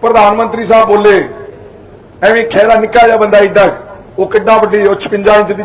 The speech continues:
ਛਾਤੀ ਹੁਣ ਤਾਂ ਹੋ ਗਈ ਹੋਣੀ ਇੱਕ ਸੌ ਬਾਰਾਂ ਇੰਚ ਦੀ, ਇੱਕ ਸੌ ਬਾਰਾਂ ਇੰਚ ਦੀ ਛਾਤੀ ਵਾਲਾ ਬੋਲਿਆ। ਇੱਕ ਆਦਮੀ ਕਾਂਗਰਸ ਦਾ ਹੈ,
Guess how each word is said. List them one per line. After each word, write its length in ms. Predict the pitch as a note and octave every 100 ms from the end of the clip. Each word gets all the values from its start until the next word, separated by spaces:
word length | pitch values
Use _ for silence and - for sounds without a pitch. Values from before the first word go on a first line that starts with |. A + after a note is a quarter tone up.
| F#3+
ਛਾਤੀ 260 | F3+ G3
ਹੁਣ 140 | F#3 F3+
ਤਾਂ 120 | G3
ਹੋ 140 | F3+
ਗਈ 80 | F3+
ਹੋਣੀ 180 | F#3+ F#3+
ਇੱਕ 140 | F#3
ਸੌ 200 | - F#3+ - -
ਬਾਰਾਂ 240 | D3+ E3 F3+
ਇੰਚ 140 | F3+
ਦੀ, 180 | F3+ F3+ - - - - - - - - - -
ਇੱਕ 100 | F3
ਸੌ 80 | G#3+
ਬਾਰਾਂ 260 | G#3 A3
ਇੰਚ 140 | A3 G#3
ਦੀ 100 | G#3+
ਛਾਤੀ 300 | G3 G3 G3+
ਵਾਲਾ 200 | G3 G3
ਬੋਲਿਆ। 400 | F#3+ F#3+ F3+ - - - - A3+ C4+
ਇੱਕ 120 | C#4
ਆਦਮੀ 380 | B3 B3 A#3+ C4
ਕਾਂਗਰਸ 680 | - - - - B3+ C4 B3
ਦਾ 100 | B3+
ਹੈ, 540 | B3 B3 B3+ A#3+ -